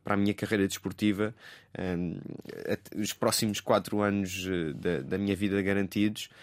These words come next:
Eh, mas eu não sei se, eu sabia que no meu íntimo não era isso que eu queria. Eh, queria explorar outras oportunidades e, e,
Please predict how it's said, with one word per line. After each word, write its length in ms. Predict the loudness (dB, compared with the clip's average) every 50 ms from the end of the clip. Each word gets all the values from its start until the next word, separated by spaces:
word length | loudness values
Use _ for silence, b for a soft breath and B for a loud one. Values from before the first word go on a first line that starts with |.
| B B B B B 0
Eh, 220 | 2 4 4 4 4
mas 640 | 4 4 4 4 6 6 6 6 6 6 4 2
eu 100 | 2 2
não 120 | 2 2 0
sei 160 | 0 0 0
se, 280 | 0 -2 -2 -4 -6 -6 -6 -6 -6 -6 -10 -12 -10
eu 260 | -6 -4 -2 0 0
sabia 460 | 0 2 2 2 4 6 6 6 6
que 100 | 4 2
no 80 | 2 2
meu 220 | 4 4 4 2
íntimo 200 | 2 2 0 2
não 120 | 2 4 4
era 120 | 4 4
isso 160 | 2 2 0
que 60 | -4
eu 60 | -4 -2
queria. 400 | 0 2 4 4 4 2 0 -2
Eh, 200 | -2 -2 -2 -2
queria 180 | -4 -4 -6 -6
explorar 420 | -6 -6 -4 -4 0 0 2 2
outras 360 | 0 -2 -4 -6 -8 -6 -4 -4
oportunidades 760 | -4 -4 -6 -6 -4 -4 -2 0 0 0 0 -2 -4 -6 -6
e, 240 | -6 -6 -6 -8 -10 B B B B B B -8
e, 240 | -6 -6 -4 -6